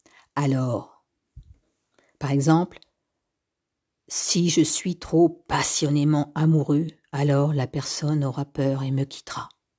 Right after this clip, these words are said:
Si je commence ma petite entreprise, alors je n'aurai plus assez de temps à consacrer à ma famille. » Ça, ce sont les croyances personnelles. Les croyances générales, maintenant,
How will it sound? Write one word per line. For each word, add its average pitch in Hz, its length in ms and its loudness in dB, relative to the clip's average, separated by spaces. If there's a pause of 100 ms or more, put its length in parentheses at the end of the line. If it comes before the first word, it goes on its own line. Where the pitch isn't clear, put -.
(1200)
Si 175 640 0
je 160 200 4
commence 156 600 0
ma 131 120 -4
petite - 480 -12
entreprise, 143 720 -4 (200)
alors 156 560 4
je 156 120 -6
n'aurai 147 260 -2
plus 147 240 -8
assez 160 240 -6
de 156 120 -4
temps 190 200 -6
à 202 80 -4
consacrer 233 540 -4
à 240 60 2
ma 240 140 2
famille. » 247 380 0 (3250)
Ça, 214 180 4
ce 170 120 0
sont - 140 -4
les 165 120 -4
croyances 202 500 -4 (320)
personnelles. - 560 -4 (220)
Les 156 140 -6
croyances 143 520 0
générales, 151 680 4
maintenant, 214 600 -2